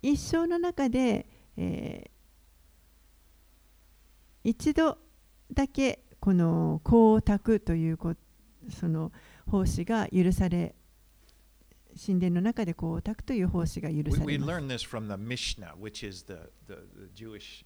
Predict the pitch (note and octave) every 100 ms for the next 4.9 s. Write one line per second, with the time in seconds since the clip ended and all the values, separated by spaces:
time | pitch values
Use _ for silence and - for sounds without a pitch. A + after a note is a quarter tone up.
0 | - F#2 F2+ - _ - - - - -
1 | - A#3+ A3+ A3 G#3+ - - - A#2 G2+
2 | G2 G2+ F#2+ - - - G3+ F#3+ F#3 F3+
3 | F3 - - _ _ - - - - -
4 | - - A#3 A3+ A3 G3+ A3 A3+ F#3+